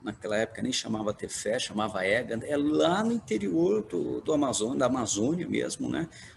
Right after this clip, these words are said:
Lá pra dentro da Amazônia, de, pra cima ainda de Manaus, né? Subindo os rios ali acima de Manaus. Ele ficou anos coletando ali, e ele foi financiado, ele não tinha muitos recursos, ele foi financiado por, por colecionadores que pagaram ele pra ele vir aqui, ele que gostava, ele era naturalista, queria estudar,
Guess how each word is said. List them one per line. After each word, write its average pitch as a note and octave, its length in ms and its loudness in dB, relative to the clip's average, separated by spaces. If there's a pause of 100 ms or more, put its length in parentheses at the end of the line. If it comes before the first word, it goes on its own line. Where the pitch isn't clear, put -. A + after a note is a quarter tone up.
Lá C#3+ 220 2
pra F3 160 -2
dentro D3+ 260 -2
da C#3 80 2
Amazônia, C3 380 -2
de, C#3+ 100 -6
pra - 320 -8
cima D#3 360 2
ainda D3 180 2
de C#3+ 80 -4
Manaus, A#2 480 2
né? - 80 -12
Subindo G#2+ 500 -4 (420)
os - 140 -4
rios A#2+ 240 0
ali A#2 140 4
acima D3+ 400 2
de D3+ 80 -8
Manaus. G#2+ 500 0
Ele C3 140 -4
ficou E3+ 440 4
anos A3 280 2
coletando G2 680 -4
ali, G#2 320 -4 (400)
e D3+ 80 6
ele D3+ 120 6
foi C#3+ 200 4
financiado, C3+ 680 2
ele F2+ 80 -4
não F#2+ 40 -4
tinha G2 160 -8
muitos F#2+ 200 -4
recursos, A#2 480 -6
ele A2 80 -4
foi A#2+ 160 -6
financiado B2+ 680 0
por, G#2+ 240 -4 (420)
por B2 140 -4
colecionadores A#2+ 920 2
que - 100 -18
pagaram D#3 480 0
ele D#3 100 2
pra D#3+ 140 0
ele D3 100 4
vir C3 320 2
aqui, D3+ 360 -2
ele D3 140 0
que - 180 -6
gostava, - 340 -2
ele A2 140 2
era G#2+ 100 4
naturalista, G2+ 720 -2
queria - 240 -4
estudar, C3 560 -4